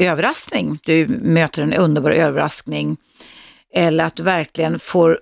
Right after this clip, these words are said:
uppleva någonting som du verkligen har gått och längtat och förväntat dig länge ska ske.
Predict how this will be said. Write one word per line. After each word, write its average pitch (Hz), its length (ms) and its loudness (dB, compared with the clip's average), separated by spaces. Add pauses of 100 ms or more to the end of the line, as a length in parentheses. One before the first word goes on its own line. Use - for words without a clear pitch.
uppleva 285 600 0
någonting 175 460 0
som 170 180 -2
du 160 60 2
verkligen 156 520 -2
har 151 160 0
gått 143 340 -4
och 151 80 4
längtat 151 720 -2
och 170 80 -8
förväntat 285 680 0
dig 277 100 -2
länge 156 260 -2
ska 160 200 -4
ske. - 320 -4